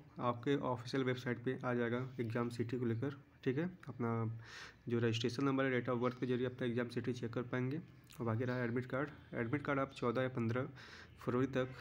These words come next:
यानी कि परीक्षा से तीन से चार दिन पहले admit card जारी होगा, तो वहाँ से आप download कर पाएंगे दोस्तों।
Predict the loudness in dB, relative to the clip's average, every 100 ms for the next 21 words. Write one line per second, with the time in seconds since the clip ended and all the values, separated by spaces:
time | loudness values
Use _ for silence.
0 | -12 -2 2 4 4 2 2 0 0 0
1 | -2 0 -4 -6 -10 0 2 2 0 2
2 | 0 0 0 0 0 -2 0 2 2 2
3 | 2 2 2 -2 -8 -2 2 2 0 -4
4 | -6 -8 -8 -4 0 2 2 0 -2 -4
5 | -2 -2 -2 -6 -10